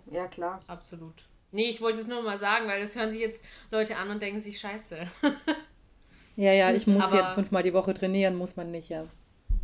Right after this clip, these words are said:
Speaker 2: Nee,
Speaker 1: Nein,
Speaker 2: gar
Speaker 1: aber
Speaker 2: nicht,
Speaker 1: ich meine,
Speaker 2: absolut
Speaker 1: du
Speaker 2: nicht.
Speaker 1: bist
Speaker 2: Ich mach das
Speaker 1: Trainerin,
Speaker 2: auch
Speaker 1: ich
Speaker 2: schon
Speaker 1: erwarte von dir,
Speaker 2: lange
Speaker 1: dass du
Speaker 2: nicht
Speaker 1: jeden
Speaker 2: mehr.
Speaker 1: Tag trainierst.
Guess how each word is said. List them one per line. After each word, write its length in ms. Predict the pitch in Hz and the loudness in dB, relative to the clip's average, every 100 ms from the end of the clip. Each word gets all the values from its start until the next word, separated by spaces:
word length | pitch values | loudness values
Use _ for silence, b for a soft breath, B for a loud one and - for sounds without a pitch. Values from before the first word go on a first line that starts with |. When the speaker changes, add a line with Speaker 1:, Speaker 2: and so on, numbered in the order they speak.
| - - | -2 -6
Speaker 2:
Nee, 380 | 190 185 175 | -2 0 2
Speaker 1:
Nein, 0 | 175 | 2
Speaker 2:
gar 160 | 170 | 0
Speaker 1:
aber 60 | 156 | -2
Speaker 2:
nicht, 80 | 165 | -6
Speaker 1:
ich 40 | |
meine, 160 | 180 165 | -6 -6
Speaker 2:
absolut 280 | 175 175 175 | -4 -6 -10
Speaker 1:
du 60 | |
Speaker 2:
nicht. 120 | 165 | -10
Speaker 1:
bist 20 | 170 | -6
Speaker 2:
Ich 100 | 220 | 0
mach 180 | 208 | 0
das 180 | 208 208 | 0 -2
Speaker 1:
Trainerin, 160 | 214 214 | -2 -2
Speaker 2:
auch 0 | |
Speaker 1:
ich 80 | - | -6
Speaker 2:
schon 220 | 233 208 | -2 -2
Speaker 1:
erwarte 200 | 214 269 | -2 -2
von 240 | - 220 196 | -2 -2 0
dir, 300 | 185 175 226 | 2 2 2
Speaker 2:
lange 120 | 208 | -2
Speaker 1:
dass 160 | 208 214 | -2 -4
du 80 | |
Speaker 2:
nicht 0 | |
Speaker 1:
jeden 180 | 180 180 185 | -4 -6 -4
Speaker 2:
mehr. 120 | 180 | -6
Speaker 1:
Tag 20 | 180 | -6
trainierst. 380 | 185 302 - | -8 -10 -14